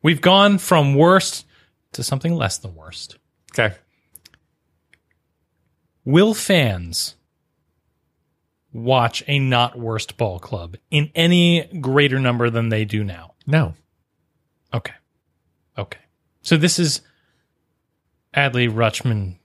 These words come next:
Speaker 1: do about nothing.
Speaker 2: Yeah, this is Adley Rutschman to do about nothing. No question about it. Yeah, it's, this is a fun, um, little blip on the radar.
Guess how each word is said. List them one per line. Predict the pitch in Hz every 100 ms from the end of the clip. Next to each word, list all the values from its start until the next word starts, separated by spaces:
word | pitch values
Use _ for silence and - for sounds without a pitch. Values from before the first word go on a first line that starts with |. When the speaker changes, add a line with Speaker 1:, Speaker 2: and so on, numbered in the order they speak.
| _
Speaker 1:
do | 110 101
about | 87 90
nothing. | 90 - - _ _ _ 156
Speaker 2:
Yeah, |
this | 151 156 -
is | 117 101
Adley | 131 123 123
Rutschman | 104 101 - 101
to | 104
do | 98
about | 87 85
nothing. | - - 92
No | 90
question | 95 - 98
about | 95 -
it. | - - _ _
Yeah, | - 101 80
it's, | 196 - - - - - - _ _ _
this | 160 -
is | 196
a | 170
fun, | - - - 151 151 151 156 139 _ _
um, | 117 117 117 117 110 104
little | 120 120 117
blip | 98 107 113 123
on |
the | 107
radar. | 92 101 123 151 151